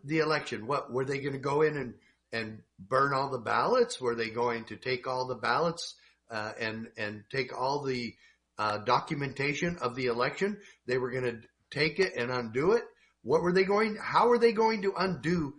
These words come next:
the election? And this is just absurd. They make all these accusations, but they have nothing to back it up with. And it, it, they cannot,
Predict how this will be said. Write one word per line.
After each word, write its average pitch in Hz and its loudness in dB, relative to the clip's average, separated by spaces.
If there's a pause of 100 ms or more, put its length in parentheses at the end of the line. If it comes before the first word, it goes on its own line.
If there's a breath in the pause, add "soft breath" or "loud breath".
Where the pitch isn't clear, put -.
(160)
the 131 -4
election? 131 -4 (720)
And 139 -2 (140)
this 180 2
is 156 -6
just 233 -2 (140)
absurd. 165 2
They 151 2
make 175 -2
all 180 0
these 202 -4
accusations, 185 -4
but 170 -8
they 165 2
have 135 -2
nothing 143 -2 (300)
to 151 -2
back 170 2
it 165 4
up 220 0
with. 98 -4 (560)
And 151 -2
it, 160 -2 (220)
it, 151 -4 (560)
they 175 2
cannot, 196 0